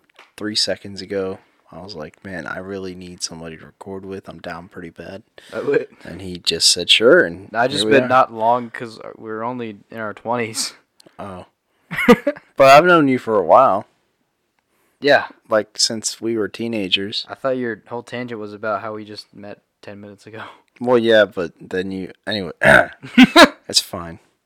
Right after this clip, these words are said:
Speaker 1: Just a little bit of verbal whiplash, I guess.
Speaker 2: Yeah.
Speaker 1: It's all good. Happens all the time
Speaker 2: Sorry,
Speaker 1: on this
Speaker 2: audience,
Speaker 1: podcast.
Speaker 2: for those experienced said whiplash.
Speaker 1: Yeah. Uh, anyway, we're just gonna <laughs>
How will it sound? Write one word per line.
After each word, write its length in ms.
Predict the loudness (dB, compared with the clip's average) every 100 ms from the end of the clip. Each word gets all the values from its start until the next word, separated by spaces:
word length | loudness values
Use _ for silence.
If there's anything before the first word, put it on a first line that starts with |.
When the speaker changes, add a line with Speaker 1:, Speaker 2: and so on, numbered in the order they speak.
| _ _ _ _ _ _ -20 -20 -20 -20 _ -20 -14 -4
Speaker 1:
Just 240 | 2 4
a 40 | 6
little 220 | 4 4
bit 160 | 4
of 120 | 0 -2
verbal 340 | -6 -4 -6
whiplash, 640 | -6 -8 -10 -10 -4 -4
I 100 | -6
guess. 380 | -16 -14 -12 -10
Speaker 2:
Yeah. 260 | -8 -8 -10 -14 _ _ _ _ _
Speaker 1:
It's 120 | -16
all 160 | -14 -16
good. 340 | -14 -16 -16 _ -16
Happens 360 | -14 -14 -14
all 140 | -10 -10
the 100 | -10
time 140 | -12
Speaker 2:
Sorry, 260 | -12 -10 -10
Speaker 1:
on 80 |
this 80 | -12
Speaker 2:
audience, 200 | -12 -14
Speaker 1:
podcast. 80 | -12
Speaker 2:
for 120 | -12
those 440 | -10 -8 -8 -10 -16 _ _ -20
experienced 600 | -20 -18 -18 -18 -20 -18
said 200 | -16 -14
whiplash. 540 | -18 -18 -20 -20 -20 _ _ _ _ -20
Speaker 1:
Yeah. 440 | -18 -14 -12 -14 -16 _ _ _
Uh, 420 | -2 2 2 2 -4 _ _ _ -20
anyway, 480 | -16 -16 -16 -18 -18 -8
we're 100 | -6
just 200 | -4 -4
gonna 320 | -4 -6 -10 _ _ _ _ _ -20
<laughs> 80 | -16